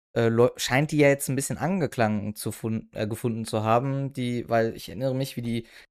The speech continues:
relativ spontan das erste Mal angekündigt worden ist, war die, hat die deutlich unter einer Million gehabt. Also scheint dieser Sonntagsslot und womöglicherweise auch dieser Zweitligastart generell, äh, ganz gut getan zu haben,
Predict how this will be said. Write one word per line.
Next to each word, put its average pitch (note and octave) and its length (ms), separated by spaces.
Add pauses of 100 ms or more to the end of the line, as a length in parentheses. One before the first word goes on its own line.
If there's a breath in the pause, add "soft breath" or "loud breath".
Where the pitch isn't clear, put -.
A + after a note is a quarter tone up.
relativ B2 240
spontan A2+ 440
das G#2+ 100
erste B2 320
Mal C3 80
angekündigt C3 420
worden B2 280
ist, B2 260
war A2+ 80
die, A#2 280
hat - 220
die A2+ 320 (380)
deutlich B2 320
unter A#2+ 140
einer A2 100
Million G#2+ 380
gehabt. G#2+ 280 (340 soft breath)
Also G#2+ 360
scheint A2+ 500
dieser G#2+ 340
Sonntagsslot C#3 800
und D3 240 (560)
womöglicherweise C3 1160
auch A#2+ 160
dieser A2 400 (340 soft breath)
Zweitligastart A#2+ 800
generell, G#2+ 640 (460)
äh, - 20 (100)
ganz G#2+ 200
gut A#2 180 (140)
getan A#2 520
zu A2+ 220
haben, A2+ 380